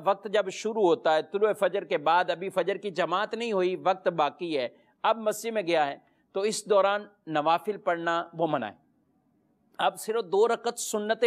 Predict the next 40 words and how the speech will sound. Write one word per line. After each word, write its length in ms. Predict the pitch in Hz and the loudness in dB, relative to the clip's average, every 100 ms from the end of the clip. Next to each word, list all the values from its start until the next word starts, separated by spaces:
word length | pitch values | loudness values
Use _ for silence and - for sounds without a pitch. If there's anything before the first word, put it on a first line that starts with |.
| 226 | 0
فجر 220 | - 247 233 | 0 2 2
وہ 140 | 202 | 0
پڑھ 220 | - 180 | 0 0
سکتا 380 | 175 151 - 123 | 0 -4 0 0
ہے، 100 | 113 - _ _ _ _ _ - | 0 -8 _ _ _ _ _ -2
اور 160 | 175 185 | 0 2
اگر 120 | 220 | -2
اس 160 | 190 | -4
نے 100 | 202 160 165 | -4 -2 0
گھر 140 | 208 | 0
پہ 160 | 202 220 | 0 0
پڑھ 220 | 214 196 | 0 0
لی 240 | 180 170 | -2 -2
ہیں 80 | 170 | -2
یا 140 | 185 | 0
پہلے 320 | 190 254 262 262 | 0 0 2 2
پڑھ 220 | 226 196 | 0 -2
چکا 260 | 196 208 | -4 -2
ہے 60 | 214 | -2
تو 140 | 226 - | -2 0
اب 300 | 220 226 214 | 0 2 2
وہ 100 | 208 | 4
وہاں 240 | 170 190 | 4 2
جائے، 220 | 196 214 | 2 0
بس 240 | 208 208 147 | 0 -4 -6
ذکر 220 | 175 208 | -2 -2
و 40 | |
درود 340 | 196 170 185 185 | 0 4 4 2
میں 120 | 190 | 0
مشغول 420 | 160 - 160 170 | -2 -2 0 4
ہو 100 | 143 | 4
جائے، 160 | 139 185 | 4 2
نوافل 420 | 190 220 240 277 | 2 0 0 -2
پڑھنے 280 | 208 196 196 | 0 0 -2
کی 180 | 190 - | -6 -2
اب 200 | 160 156 | -2 -2
اجازت 420 | 135 131 127 120 | 0 0 -2 -8
نہیں۔ 160 | 110 - _ _ _ _ _ _ - | -12 -16 _ _ _ _ _ _ -2
اب 260 | 220 196 | -2 -2
جب 140 | 180 | -4